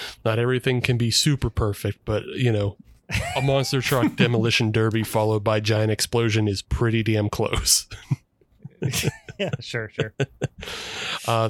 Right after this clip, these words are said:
Speaker 1: the only, the only thing I wish I could have included in this scene, but I can't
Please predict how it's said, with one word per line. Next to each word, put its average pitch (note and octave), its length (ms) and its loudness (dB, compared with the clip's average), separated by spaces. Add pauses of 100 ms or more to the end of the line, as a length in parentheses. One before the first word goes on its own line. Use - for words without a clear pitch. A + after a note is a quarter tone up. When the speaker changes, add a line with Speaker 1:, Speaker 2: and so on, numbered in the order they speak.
Speaker 1:
the D#3 100 2
only, E3 360 0 (340)
the C#3 60 0
only D#3 200 2
thing D3+ 260 0
I C3 280 2 (840)
wish C3 580 0
I A2 120 0
could - 280 0
have C#3 120 0
included C3 500 2
in A#2 200 2
this A#2+ 140 2
scene, B2 380 2
but G#2+ 140 2
I G#2+ 80 0
can't A#2 400 0